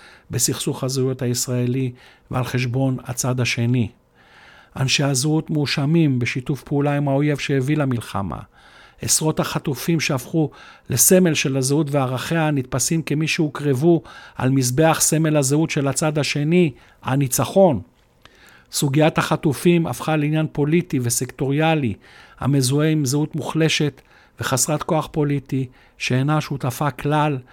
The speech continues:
לניהול המלחמה הגורלית. כל זה הופך את הזהות שאין לה שם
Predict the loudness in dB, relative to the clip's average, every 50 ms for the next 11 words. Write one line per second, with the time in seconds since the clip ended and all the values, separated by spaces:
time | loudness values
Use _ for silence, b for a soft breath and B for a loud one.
0 | B B B B B -2 0 2 2 2 2 2 2 0 0 -2 -6 -6 -4 -4
1 | -4 -4 -4 -2 -2 0 0 0 0 -2 -2 -6 -6 -4 -4 -4 -2 -2 -2 -2
2 | -2 -4 -4 -6 -8 -20 -20 _ _ b b b b b b b b b b b
3 | b b -4 0 4 6 6 6 6 4 2 2 2 2 0 -2 -4 -10 -10 -6
4 | -4 -4 -2 -2 -2 -4 -2 -2 -2 -2 0 0 0 -2 -4 -6 -10 -6 -4 -2
5 | -2 0 0 0 0 0 0 0 0 0 0 -2